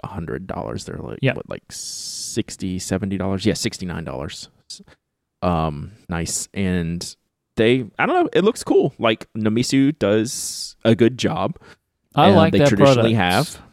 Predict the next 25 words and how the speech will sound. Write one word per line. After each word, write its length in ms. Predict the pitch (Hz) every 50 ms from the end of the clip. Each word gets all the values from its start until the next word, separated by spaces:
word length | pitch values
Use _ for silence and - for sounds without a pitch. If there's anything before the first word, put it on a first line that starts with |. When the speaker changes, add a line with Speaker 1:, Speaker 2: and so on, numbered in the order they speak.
| - -
Speaker 2:
Um, 280 | - 127 117 117 113 113
I 120 | - 139 135
know 200 | 139 139 139 143
Speaker 1:
Yeah. 120 | 147 147 131
Speaker 2:
that 80 | 117 104
there, 160 | 139 131 - - -
I 120 | 123 123
think 220 | 117 - 143 -
one 240 | - 127 123 123 127
of 80 | 131 127
them, 340 | 131 131 131 135 135 131 - _ _ _ _ _ _ _ _ -
the 80 | -
campaign 440 | - - - 135 127 117 123 117 113
didn't 220 | 113 120 120 131 -
go 180 | - 117 120
very 360 | 117 123 139 147 151 151 156
well, 520 | 156 151 160 165 170 175 180 180 170 - - -
but 140 | 131 120 -
I 240 | 123 123 123 120 120
have 220 | 117 120 - -
Speaker 1:
They 100 | - -
Speaker 2:
always 160 | 117 120 120
Speaker 1:
had 120 | 117 113 110
Speaker 2:
loved 220 | 113 110 104 107
it. 240 | 131 139 - -